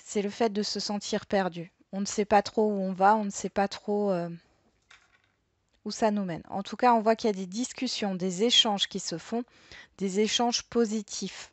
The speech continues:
entre deux personnes. Euh, les choses vont avancer. Moi, j'ai,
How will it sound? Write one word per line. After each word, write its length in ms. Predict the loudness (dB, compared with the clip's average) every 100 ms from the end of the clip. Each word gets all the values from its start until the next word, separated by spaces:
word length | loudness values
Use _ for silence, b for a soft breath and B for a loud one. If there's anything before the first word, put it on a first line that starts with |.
| -4
entre 340 | -4 -2 -2
deux 140 | -2 0
personnes. 640 | 0 0 -2 2 2 0 B B B B B B B -2
Euh, 560 | 4 4 4 0 -4 -8 -14 _ -12
les 200 | 0 4
choses 280 | 6 6 4
vont 180 | 2 6
avancer. 440 | 6 4 2 2
Moi, 120 | 2
j'ai, 300 | 2 0 -2